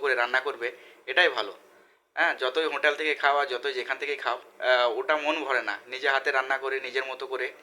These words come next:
খাওয়াটাই বেটার। কষ্ট হলে কি হবে, একটু কষ্ট করলে পরে একটু ভালো জিনিসই পাওয়া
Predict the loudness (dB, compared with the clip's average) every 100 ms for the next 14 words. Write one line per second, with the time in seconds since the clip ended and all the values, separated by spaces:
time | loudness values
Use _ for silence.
0 | -20 -16 0 2 4 2 0 -4 -8 -10
1 | -20 -20 -20 -20 -20 -20 _ -2 2 2
2 | 2 0 0 -2 -4 -14 -20 -20 -10 -10
3 | -8 -2 -2 -2 -2 0 0 2 0 -2
4 | -2 0 0 -2 -6 -2 2